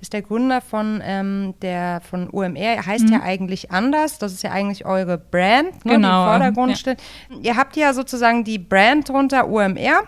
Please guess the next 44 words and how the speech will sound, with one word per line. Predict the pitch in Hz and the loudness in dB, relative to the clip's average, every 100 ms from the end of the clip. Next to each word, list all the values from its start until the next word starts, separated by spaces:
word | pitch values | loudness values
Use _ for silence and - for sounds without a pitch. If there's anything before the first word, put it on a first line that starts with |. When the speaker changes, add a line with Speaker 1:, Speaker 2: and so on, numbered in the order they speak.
| - | 4
Speaker 2:
Mhm. | 240 240 370 | 6 8 6
Speaker 1:
und | 247 262 | 4 4
dann | 262 247 | 4 2
habt | 262 254 | 2 2
ihr | |
noch | 240 233 | 0 0
die | 233 220 220 | -4 -4 -4
Tochterfirma | 247 247 240 226 220 196 | -4 -4 -4 -4 -4 -2
Podsta-, | - - - - - 175 165 | -4 -6 -8 -6 -2 0 -2
äh, | - | -4
Podstars, | 196 - 160 151 - | -8 -4 -4 -2 -2
ne? | 302 - - | -2 -2 2
Speaker 2:
Ja, | 240 196 | 4 2
genau. | 196 160 - - | -2 -6 -8 0
Speaker 1:
Ähm, | 214 220 220 | 2 4 0
und | 208 233 | -2 0
ihr | 240 | 0
habt | 269 - - | 0 -4 0
darüber | 196 233 302 277 | 2 2 2 -4
sozusagen | 240 - 202 214 208 208 | -6 -10 -6 -4 -4 -4
der | 185 | -6
Gründer, | 175 226 294 285 | -6 -4 -4 -2
der | 226 | -2
ja | 202 | -2
auch | 175 | -4
noch | 190 | -6
viel | - - 277 294 | -8 -6 -2 0
mit | 247 240 | 0 0
dabei | 180 170 190 277 302 330 | 0 2 2 2 2 0
ist, | - - - - | -4 -12 -20 -8
ähm, | - 220 226 190 | 0 2 2 -2
wie | 190 269 320 320 | -2 0 2 0
gestaltet | 247 - 247 262 254 - | -2 0 2 2 -2 -8
sich | 202 - | -10 -4
da | 254 330 349 214 | 2 6 6 4
auch | - 196 | 2 0
dieses, | 220 208 202 - - | -4 -6 -6 -8 -2
ähm, | 190 190 190 185 | 0 0 -2 -4
diese, | 196 185 185 180 | -6 -2 0 0
diese | 185 185 | -4 -4
Sichtbarkeit | 302 359 - 220 202 180 | -2 -2 0 0 0 -4
für | - | -4
dich, | 180 330 - | -4 -4 -4
Isa? | 185 160 151 143 | -4 0 0 -2